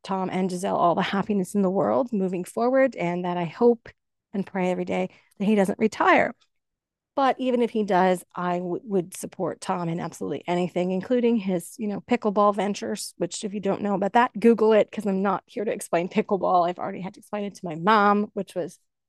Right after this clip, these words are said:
most unpleasant. And I'm also excited to support Tom in his producing and acting ventures. So if you don't know,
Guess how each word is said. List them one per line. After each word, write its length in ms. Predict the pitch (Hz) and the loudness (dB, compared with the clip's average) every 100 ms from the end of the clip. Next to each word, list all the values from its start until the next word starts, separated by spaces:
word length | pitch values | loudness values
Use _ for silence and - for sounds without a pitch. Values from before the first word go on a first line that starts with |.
| _ _ _ _ _ _ - | _ _ _ _ _ _ 2
most 280 | 190 - | 2 2
unpleasant. 580 | 175 175 143 147 - - _ _ _ _ _ 320 | -2 -2 -4 -4 -8 -18 _ _ _ _ _ 0
And 480 | 392 294 202 311 - _ _ _ | 2 2 0 -4 -8 _ _ _
I'm 80 | 214 - | -12 -6
also 300 | 226 - 294 | -6 -4 -4
excited 540 | 226 214 175 180 185 | -4 -4 -2 -2 -4
to 100 | 208 | -8
support 380 | 202 - 202 - | -16 -10 -10 -10
Tom 380 | - 185 185 202 | -12 -10 -10 -10
in 200 | 202 190 | -8 -8
his 580 | 185 196 196 196 196 - | -8 -10 -8 -8 -10 -14
producing 640 | - 190 208 - 208 208 220 | -14 -12 -12 -10 -8 -8 -6
and 360 | 190 185 185 185 | -6 -6 -8 -8
acting 360 | 254 - 180 180 | -8 -6 -4 -4
ventures. 420 | 220 196 - - - _ _ | -6 -8 -8 -10 -16 _ _
So 80 | |
if 60 | - | -16
you 80 | 190 | -10
don't 260 | 233 269 247 | -6 -6 -6
know, 340 | 160 - - | -8 -8 -12